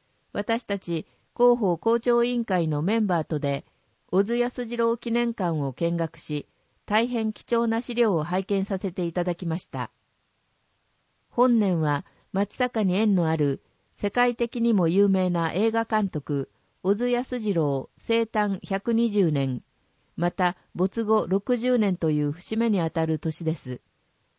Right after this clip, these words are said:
今年は、この機に、各方面よりご協力をいただきながら、様々な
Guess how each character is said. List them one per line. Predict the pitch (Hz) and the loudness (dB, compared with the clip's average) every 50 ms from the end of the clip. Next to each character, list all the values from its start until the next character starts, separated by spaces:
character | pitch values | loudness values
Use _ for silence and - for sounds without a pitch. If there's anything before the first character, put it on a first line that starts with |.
| _ _ _ _ _ _ _ _ _ | _ _ _ _ _ _ _ _ _
今 | - 214 202 | -4 -2 0
年 | 214 214 214 - 202 | 0 0 -2 0 -2
は、 | 196 190 185 180 - - _ _ - | 0 2 2 0 0 -4 _ _ -2
こ | - 226 | 0 2
の | 233 247 240 | 2 2 0
機 | 233 - 226 | 0 -2 0
に、 | 202 185 170 156 131 - _ _ _ - - | 0 0 0 -2 -4 -6 _ _ _ -6 -4
各 | - 240 - 202 | -4 -2 0 0
方 | 214 220 226 226 233 | 2 4 4 4 4
面 | 226 220 226 220 208 185 | 4 4 2 2 2 4
よ | 165 156 | 4 2
り | 147 147 143 143 - - - | 2 2 0 -2 -4 -4 -2
ご | 160 175 | -2 -2
協 | 180 - 254 240 233 | 0 2 2 2 4
力 | 220 226 220 - 220 | 4 2 0 2 2
を | 208 208 | 2 2
い | 208 | 0
た | - 214 | 0 -2
だ | 208 214 214 | -2 -2 -4
き | - 202 | -4 -2
な | 202 208 196 | -2 -2 0
が | 175 165 | 0 0
ら、 | 151 143 143 - _ _ _ _ _ _ _ | 0 0 -2 -4 _ _ _ _ _ _ _
様 | - 190 202 226 247 240 | -4 -2 0 0 0 0
々 | 233 220 208 196 175 | 0 0 0 0 0
な | 165 151 143 143 - | 0 0 -2 -4 -6